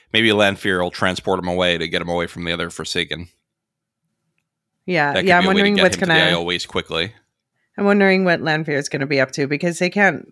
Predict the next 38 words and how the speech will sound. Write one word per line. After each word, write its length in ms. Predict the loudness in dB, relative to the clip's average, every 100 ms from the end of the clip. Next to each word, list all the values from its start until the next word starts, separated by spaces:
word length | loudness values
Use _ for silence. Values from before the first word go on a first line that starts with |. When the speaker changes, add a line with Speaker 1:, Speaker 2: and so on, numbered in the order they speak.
| -4
Speaker 2:
like, 200 | -2 -2
she 240 | -2 -2
was 200 | -2 -2
such 200 | 0 0
a 60 | 0
hit 220 | -4 -4
this 160 | -4 -4
season. 360 | -4 -2 -2
It 100 | -2
doesn't 260 | -4 -6 -6
feel 160 | -4 -2
like 180 | -2
they'll 160 | -2 -2
diminish 400 | -2 -4 -2 0
her 60 | 0
Speaker 1:
Yeah. 140 | 0 -2
Speaker 2:
roles. 300 | -8 -12 -18 _ _ _ _ -6
Speaker 1:
Yeah. 300 | -6 -6 -10 _ _
I 80 | 2
think 180 | 2 2
she'll 140 | 0
still 220 | 0 0
be 100 | 0
around 320 | -2 -4 -8
quite 180 | -8 -10
a 40 | -6
bit. 180 | -6
I 80 | -6
think 180 | -4 -6
she's 200 | -4 -8
just 140 | -6
gonna 140 | -8 -6
be 120 | -4
a 60 | -4
little 140 | -6
bit 120 | -8
more 120 | -10
cautious. 600 | -8 -8 -6 -8 -8 -12